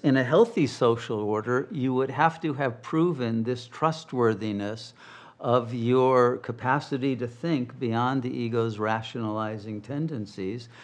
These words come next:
in order to be, to, to be given any position of, uh, management of any division of the social order or leadership. Uh, you have to have, uh, uh, displayed that, proven that,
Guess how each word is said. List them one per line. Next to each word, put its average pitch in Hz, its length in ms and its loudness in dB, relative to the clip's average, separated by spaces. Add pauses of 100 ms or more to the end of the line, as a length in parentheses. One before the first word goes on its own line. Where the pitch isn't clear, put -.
(240)
in 147 160 2
order 151 260 4
to 151 240 0
be, 131 540 0
to, 139 320 -6
to 139 160 -8
be 131 120 -4
given 139 360 2
any 160 220 4
position 143 760 -4
of, 117 480 -6
uh, 110 220 -4
management 113 840 2
of 107 200 -4
any 117 400 -4 (340)
division 127 640 6
of 120 380 2
the 110 100 -2
social 123 480 -2
order 107 460 -2 (420)
or 113 280 2
leadership. 127 760 2 (500)
Uh, 113 380 0
you 113 160 -4
have 147 300 0
to 131 140 -4
have, 135 420 -4 (400)
uh, - 40 -6
uh, 117 500 -6 (100)
displayed 135 680 2
that, - 300 -6
proven 160 460 2
that, 98 400 -4